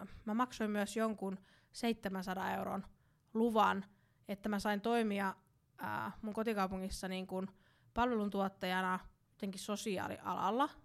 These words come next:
vaikka mä olin maksanut jo sen toisen luvun, mut mua, niinku, ohjeistettiin, että sekin kannattaa maksaa, että sit jos tulee, niinku,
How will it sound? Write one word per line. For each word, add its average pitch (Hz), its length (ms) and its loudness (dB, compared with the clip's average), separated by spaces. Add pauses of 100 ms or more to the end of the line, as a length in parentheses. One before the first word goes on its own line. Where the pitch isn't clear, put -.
vaikka 208 240 -2
mä 208 80 4
olin 208 140 4
maksanut 220 480 4
jo 196 80 4
sen 202 180 0
toisen 214 400 2
luvun, 185 280 0
mut 196 160 -2
mua, 226 140 4
niinku, 208 340 0 (300)
ohjeistettiin, 190 600 4
että 185 120 -4
sekin 247 220 0
kannattaa 185 420 0
maksaa, 196 500 0
että - 160 -6
sit 202 180 -6
jos 208 300 0
tulee, 117 380 -4
niinku, 127 380 -6